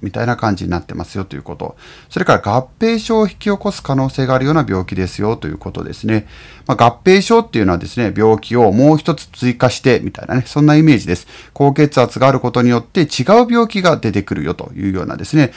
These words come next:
まあ、いろんなこう病気がプラスアルファで出てくるというところで、例えばですね、よくある心筋梗塞とかですね、脳梗塞とか脳出血とかですね、まあ、そういう合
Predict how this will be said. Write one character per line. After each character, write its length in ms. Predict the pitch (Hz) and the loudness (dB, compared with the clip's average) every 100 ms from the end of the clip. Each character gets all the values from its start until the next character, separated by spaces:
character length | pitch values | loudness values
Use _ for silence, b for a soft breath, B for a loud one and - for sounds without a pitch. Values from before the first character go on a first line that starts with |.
| B B | B B
ま 80 | 135 | 0
あ、 20 | |
い 60 | |
ろ 80 | 131 | 4
ん 40 | 135 | 4
な 80 | |
こ 200 | 131 120 104 | 4 2 4
う 40 | |
病 140 | 107 | 2
気 140 | 98 104 | 2 -2
が 80 | 92 | -4
プ 120 | 98 | 0
ラ 120 | 98 | 0
ス 100 | - | 0
ア 60 | 101 | -2
ル 80 | |
フ 100 | 95 | 2
ァ 60 | 165 | 0
で 120 | 135 | 0
出 120 | 85 | -4
て 120 | 80 92 | -4 -4
く 120 | 90 | -4
る 80 | 90 | -4
と 140 | - | -4
い 100 | 95 | -4
う 60 | 90 | -4
と 140 | 92 | -6
こ 120 | 98 | -4
ろ 120 | 101 | -4
で、 280 | 107 156 127 - - | 0 0 0 -2 2
例 80 | |
え 40 | 214 | 2
ば 120 | 98 | 2
で 80 | 90 | -2
す 100 | 175 | 0
ね、 120 | 233 | 2
よ 160 | 113 107 | 2 0
く 140 | 98 | 2
あ 60 | 92 | 2
る 140 | 80 | 0
心 280 | - 95 92 | -4 -2 -2
筋 200 | - 90 | -2 -4
梗 260 | 85 120 | 0 -2
塞 140 | 110 87 - | -2 -6 -10
と 80 | - | -10
か 120 | 92 | -8
で 80 | 92 | -6
す 100 | 131 | 0
ね、 220 | 131 107 | 0 0
脳 200 | 90 87 | 0 -2
梗 180 | - 87 | 0 -2
塞 120 | - 90 | -2 -8
と 100 | - | -8
か 100 | 87 | -4
脳 200 | 92 92 | 0 0
出 200 | 90 95 - | -2 -6 -6
血 220 | 90 85 | -6 -6
と 100 | 95 | -8
か 120 | - | -6
で 100 | 92 | -6
す 100 | 92 | -2
ね、 220 | 143 147 - _ | 2 2 0 _
ま 120 | 151 | -2
あ、 20 | |
そ 160 | 143 156 | 0 2
う 60 | 156 | 2
い 240 | 156 151 | 4 4
う 100 | 147 - | 2 0
合 220 | 113 | -2